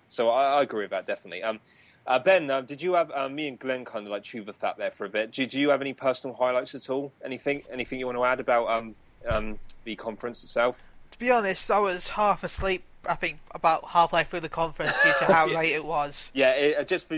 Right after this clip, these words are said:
Speaker 1: those of you who don't know, it started at two A M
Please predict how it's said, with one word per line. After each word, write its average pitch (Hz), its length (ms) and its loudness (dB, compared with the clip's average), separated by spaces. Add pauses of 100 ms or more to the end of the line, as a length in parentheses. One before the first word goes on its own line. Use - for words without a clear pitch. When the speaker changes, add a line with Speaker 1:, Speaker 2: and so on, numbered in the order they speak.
Speaker 1:
those 170 260 -2
of - 60 -14
you 160 80 -8
who 139 100 -12
don't 127 320 0
know, 110 220 -2
it 107 200 -6
started - 460 0
at 120 140 -12
two 135 340 -8
A 110 200 -4
M 95 360 -4